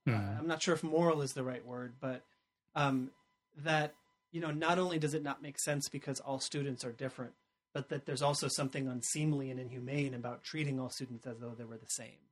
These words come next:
Speaker 2: Mm-hmm. I think there are multiple levels of, of moral and ethical arguments because all these things eventually devolve down to values. What do we value most in our own lives? What do we value, uh, for other people?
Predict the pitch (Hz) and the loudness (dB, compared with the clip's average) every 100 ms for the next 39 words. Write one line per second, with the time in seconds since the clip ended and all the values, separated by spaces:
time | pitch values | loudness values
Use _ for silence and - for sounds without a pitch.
0 | - 107 104 110 - _ _ _ - - | -2 0 0 -2 -6 _ _ _ -18 -16
1 | - - 135 165 135 123 110 127 - - | -2 8 12 12 12 12 12 12 10 8
2 | 113 104 107 101 104 107 98 98 131 101 | 8 10 8 8 6 6 4 4 4 4
3 | - 113 107 107 104 107 - - 170 - | 6 10 12 12 10 8 6 8 8 6
4 | - - - - 117 104 120 104 131 - | -4 -16 -2 10 12 12 10 10 8 8
5 | 127 - 120 110 - - - - - - | 8 10 10 12 10 8 -8 -16 -12 6
6 | 127 135 113 - 113 110 104 131 101 120 | 12 12 12 10 8 8 6 6 8 8
7 | 120 - 123 120 110 110 107 113 110 107 | 8 8 8 8 8 8 8 8 6 6
8 | 110 120 156 202 - - - - - - | 6 8 6 4 2 0 -4 -14 -6 0
9 | 123 117 117 110 107 110 113 107 101 107 | 4 6 6 4 8 10 10 8 6 8
10 | 107 - - - - - - - 117 104 | 8 8 4 -2 -18 -18 -2 4 10 12
11 | 104 107 110 120 123 123 113 107 104 104 | 12 10 8 8 8 6 4 4 6 8
12 | 104 107 104 110 120 104 98 139 120 117 | 8 6 4 2 0 -2 2 6 8 8
13 | - 139 - 208 | 6 4 4 0